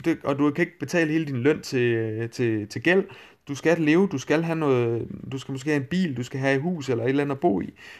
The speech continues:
Så, så langt de fleste af de penge, halvdelen af penge er allerede væk der. Det vil sige, du har tyve tusind kroner tilbage. Og du skal nok også lige have en opsparing, og du skal også lige have en pension, for det har man fået at vide, man skal. Og så bruger du en masse penge på det, så til sidst har du ti tusind kroner tilbage.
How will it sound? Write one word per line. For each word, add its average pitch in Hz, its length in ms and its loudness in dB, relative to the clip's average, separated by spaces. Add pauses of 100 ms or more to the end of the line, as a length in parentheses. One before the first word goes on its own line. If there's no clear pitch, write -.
Så, - 180 -4 (320)
så 147 160 -4
langt 165 300 2
de - 40 -8
fleste 147 260 -4
af 143 40 0
de 143 80 -4
penge, 147 200 -2
halvdelen 165 300 2
af 139 100 -2
penge 139 200 -2
er 143 40 0
allerede 135 300 2
væk 143 200 -2
der. 165 140 0
Det 120 100 -8 (340)
vil 147 80 -8
sige, 160 140 -6
du 170 40 2
har 156 80 2
tyve 220 220 -2
tusind 127 260 -6
kroner 113 220 -2
tilbage. 110 420 -2 (140)
Og 143 80 -4
du 139 60 -8
skal 180 100 -2
nok 196 120 4
også 196 140 -2
lige 202 100 2
have 196 80 4
en 165 60 0
opsparing, 135 460 2
og 123 60 -2
du 135 40 -6
skal 135 120 -6
også 165 100 -4
lige 185 60 -2
have 175 80 -2
en 170 40 -6
pension, 156 420 -2
for 131 80 -6
det 147 60 0
har 147 40 -4
man 139 80 -8
fået 131 140 -4
at 120 60 -8
vide, 143 120 -6
man 135 120 -6
skal. 147 240 -2 (560)
Og 143 120 -6
så 160 80 -4
bruger 165 160 0
du 165 40 2
en 147 60 0
masse 139 180 -2
penge 147 180 -6
på 135 80 -4
det, 139 140 0
så - 100 -6
til 147 60 -10
sidst 180 200 -6
har 156 120 2
du 147 60 0
ti 196 200 -4
tusind 120 320 -6
kroner 156 240 -4
tilbage. 135 440 -2